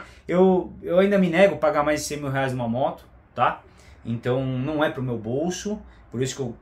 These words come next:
continuo indo no mercado das usadas e tal. Acredito que até aqueça esse mercado. Eu não tenho essa coragem ainda e nem tenho essa condição, então eu fico aqui, tá? Não vou ficar fazendo parcela balão, me endividando, lá, lá, lá, lá, lá, porque eu não acho que é isso.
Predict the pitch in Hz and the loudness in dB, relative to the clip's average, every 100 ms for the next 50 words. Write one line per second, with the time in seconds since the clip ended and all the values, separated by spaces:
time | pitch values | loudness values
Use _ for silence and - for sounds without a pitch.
0 | - 131 - 143 175 147 135 123 107 123 | -8 -8 -6 -4 -4 -4 -6 -6 -4 -4
1 | 113 110 117 95 110 135 113 101 - 120 | -4 -6 -8 -6 -2 -2 -4 -10 -12 -10
2 | 135 - - - _ _ _ - - - | -10 -12 -20 -20 _ _ _ -20 -20 -20
3 | - 131 120 135 - 135 - 147 - 127 | -16 -10 -6 -6 -4 -6 0 -2 -2 -6
4 | 139 - 101 98 95 113 143 147 - - | -8 -10 -14 -16 -14 -6 -4 -4 -10 -20
5 | - - 131 165 135 143 120 - - 107 | -20 -12 -10 -8 -4 -4 -4 -8 -10 -6
6 | 110 107 123 143 151 160 165 165 170 165 | -6 -6 -6 -8 -10 -10 -10 -10 -10 -12
7 | - 104 95 131 156 - - - - 131 | -12 -12 -12 -8 -8 -10 -20 -20 -10 -8
8 | 139 139 123 113 95 - - - 131 - | -6 -4 -4 -4 -12 -16 -18 -6 -6 -6
9 | - - - 160 226 202 127 170 175 - | -12 -18 -2 4 6 6 4 2 2 0
10 | 123 139 - 127 139 123 123 - 139 120 | -4 -2 -2 -2 -4 -2 -4 -2 0 0
11 | 113 117 143 127 113 123 117 104 139 156 | 0 0 -2 -2 -4 -6 -6 -2 2 2
12 | 127 131 127 131 131 123 131 147 - 151 | 0 0 2 2 2 2 2 0 -2 -6
13 | 147 139 151 - 120 113 143 - | -4 -2 -2 -4 -6 -6 -8 -12